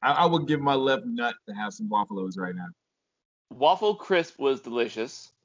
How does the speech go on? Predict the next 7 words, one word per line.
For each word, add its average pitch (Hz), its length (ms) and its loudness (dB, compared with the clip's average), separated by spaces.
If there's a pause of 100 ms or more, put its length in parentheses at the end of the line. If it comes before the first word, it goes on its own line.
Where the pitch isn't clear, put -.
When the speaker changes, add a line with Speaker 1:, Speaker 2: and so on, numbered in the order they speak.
(180)
Speaker 2:
And 139 200 2
then, 165 240 2
uh, 135 360 2
recently, 135 680 -2 (400)
I 127 240 0
tried, 135 540 2
uh, 113 800 -2